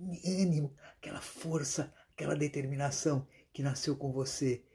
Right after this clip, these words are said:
esteve presente. E em determinados momentos as portas se fecham e parece que tudo ficou muito escuro,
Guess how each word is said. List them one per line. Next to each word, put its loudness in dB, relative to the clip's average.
esteve -4
presente. -4
E -4
em -4
determinados -2
momentos -6
as -14
portas -4
se -12
fecham -2
e -20
parece -2
que -20
tudo -16
ficou -10
muito -10
escuro, -2